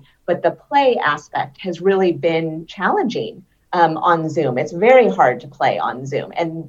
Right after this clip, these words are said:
this was that, for sure. But the piece, the piece that was even more powerful than that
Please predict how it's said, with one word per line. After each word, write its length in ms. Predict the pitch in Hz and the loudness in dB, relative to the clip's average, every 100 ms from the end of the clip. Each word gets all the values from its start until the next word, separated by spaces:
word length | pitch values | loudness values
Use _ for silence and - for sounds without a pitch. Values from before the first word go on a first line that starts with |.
| - | -2
this 340 | 208 214 _ _ _ _ _ | -2 -2 _ _ _ _ _
was 360 | 160 175 156 147 | 2 4 4 2
that, 320 | 139 113 - - _ | 0 0 -4 -18 _
for 300 | - 190 170 | 0 4 4
sure. 400 | 165 - - - _ _ _ _ - | 2 -6 -8 -12 _ _ _ _ 4
But 220 | 208 - | 4 4
the 200 | 196 208 202 - - | 4 4 2 -8 -4
piece, 320 | 349 - - - | -2 -2 -6 -8
the 100 | 220 | -6
piece 280 | - 349 - | 0 0 2
that 240 | 220 247 | -2 0
was 160 | 196 185 - | -2 -4 -6
even 280 | 226 220 | -4 -2
more 220 | 190 185 180 | 2 2 0
powerful 600 | - 190 208 208 156 143 | 0 2 2 0 -6 -6
than 180 | 147 147 | -6 -4
that 240 | 139 139 | 0 0